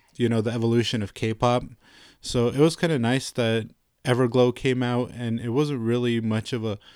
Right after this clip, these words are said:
bubblegum pop style that, you know, most of K-pop is, or, like, a real girl crush. It, <sighs> I can't even describe the sound that it is, but if you guys haven't heard it,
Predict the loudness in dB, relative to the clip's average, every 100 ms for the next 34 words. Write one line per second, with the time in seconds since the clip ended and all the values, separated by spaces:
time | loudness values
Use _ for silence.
0 | -20 _ -6 0 0 0 0 -2 -2 -4
1 | -6 -6 -4 -2 -2 -2 -6 -8 -16 -12
2 | -10 -6 -4 -4 -4 -2 -2 -4 -8 -8
3 | -8 -4 -6 -4 -4 -4 -6 -14 -20 -20
4 | -20 _ 0 4 4 2 0 0 0 2
5 | 4 4 2 2 0 0 -2 -4 -4 -6
6 | -10 _ _ _ _ _ -6 -6 -6 _
7 | _ -14 -12 -12 -14 -20 -16 -6 0 0
8 | 0 -2 -6 -4 -2 -2 -6 -16 -20 -8
9 | -2 0 0 -2 -2 -2 -2 -4 -4 -4
10 | -2 -2 -2 0 2 0 -2 -2 -2 0
11 | 2 0